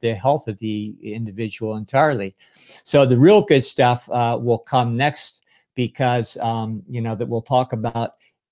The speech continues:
It gets into the topic of more the biocomputer and why we had to understand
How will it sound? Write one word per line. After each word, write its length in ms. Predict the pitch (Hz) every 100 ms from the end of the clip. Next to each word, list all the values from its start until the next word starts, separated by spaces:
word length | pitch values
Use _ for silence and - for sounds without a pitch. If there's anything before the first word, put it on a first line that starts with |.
| -
It 180 | 127
gets 280 | 147 135 -
into 440 | - 139 131 - 127
the 100 | 113
topic 560 | - 123 120 107 110
of 200 | 117 104
more 220 | 110 113 107
the 120 | 90 -
biocomputer 1000 | 113 131 143 - 110 - 113 104 101 104 104 _ - _ -
and 360 | 117 113 110 113
why 280 | 117 131
we 280 | 135 123 123
had 340 | 113 123 117 110
to 200 | 120 -
understand 1000 | 127 127 113 104 - - 131 127 120 110